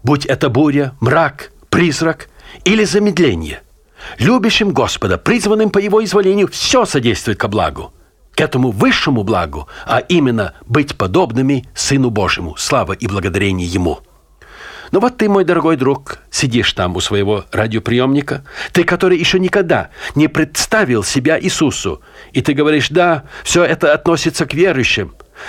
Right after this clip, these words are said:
Наверно, они знают направление их жизни, но я тоже плыву по этому же житейскому морю, но, правда сказать, не знаю, куда плыву. Я не могу сказать, что я неверующий, что, правда, я верю в Бога,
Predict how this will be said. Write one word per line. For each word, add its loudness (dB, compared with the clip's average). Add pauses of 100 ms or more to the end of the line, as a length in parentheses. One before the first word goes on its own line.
Наверно, 4
они 4
знают 0
направление 2
их 0
жизни, 0 (360)
но 4
я 4
тоже 2
плыву 2 (200)
по 2
этому 0
же 0
житейскому 0
морю, 2 (480)
но, -4
правда 0
сказать, 0 (160)
не 0
знаю, 0
куда 0
плыву. -4 (840)
Я 2
не 4
могу 2
сказать, 0
что -2
я 2
неверующий, 0
что, -4 (160)
правда, 2
я 2
верю 2 (220)
в 0
Бога, 0